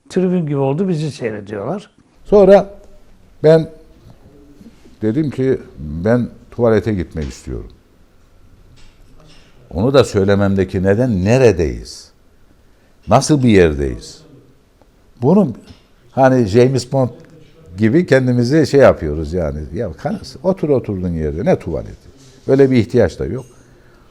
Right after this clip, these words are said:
Speaker 2: Muhafız, iki tane muhafız beni aldı.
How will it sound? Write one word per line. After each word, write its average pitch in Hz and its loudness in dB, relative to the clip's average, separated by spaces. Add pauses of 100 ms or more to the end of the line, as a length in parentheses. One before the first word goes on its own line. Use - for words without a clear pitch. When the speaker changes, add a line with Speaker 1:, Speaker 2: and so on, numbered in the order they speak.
(160)
Speaker 2:
Muhafız, 127 2
iki 110 -6
tane 104 -2
muhafız 95 -4
beni 98 0
aldı. 87 -2